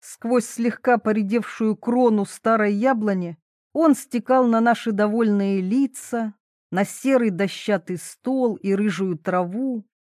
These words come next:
собираясь в ямках, протоптанных в мягкой земле каблуками званых и незваных гостей желтыми лужицами. Я натура простая. На сытый желудок у меня всегда возникает обманчивое ощущение,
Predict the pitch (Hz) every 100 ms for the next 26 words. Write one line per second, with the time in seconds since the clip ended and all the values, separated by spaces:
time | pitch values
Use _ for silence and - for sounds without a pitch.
0 | _ - 196 208 220 208 - 190 190 269
1 | 233 - 175 - 185 196 - 220 - 208
2 | 196 - 190 220 208 - 202 185 175 214
3 | 226 208 202 196 202 226 214 190 170 190
4 | 226 214 202 - 196 196 165 196 214 208
5 | 190 147 202 202 - - 247 214 160 233
6 | 226 - 196 185 190 262 214 226 - 226
7 | 226 220 - _ _ _ _ _ _ _
8 | _ _ _ _ _ _ _ _ _ _
9 | - 180 311 302 226 254 269 233 233 233
10 | - 160 147 139 - _ _ _ _ 170
11 | 180 - 240 233 202 214 254 285 254 208
12 | 196 202 202 - 196 196 214 208 175 196
13 | 226 226 190 190 175 180 226 202 - 190
14 | 185 185 175 - 196 - 269 277 226 180